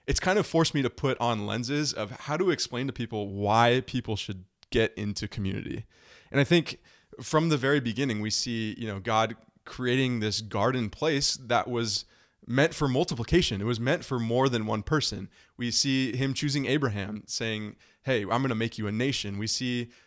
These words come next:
laws that, what are they good for except for to govern a group of people,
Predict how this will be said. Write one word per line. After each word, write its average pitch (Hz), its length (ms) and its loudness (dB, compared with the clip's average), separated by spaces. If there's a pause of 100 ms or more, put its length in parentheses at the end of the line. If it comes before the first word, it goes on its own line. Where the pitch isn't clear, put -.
(340)
laws 110 680 4
that, 110 220 2
what 127 180 4
are 139 40 4
they 127 120 4
good 143 200 2
for 117 220 2
except 120 260 -2
for 120 120 -4
to 120 80 -2
govern 117 580 0
a 110 60 -8
group 127 360 0
of 117 140 -2
people, - 420 -4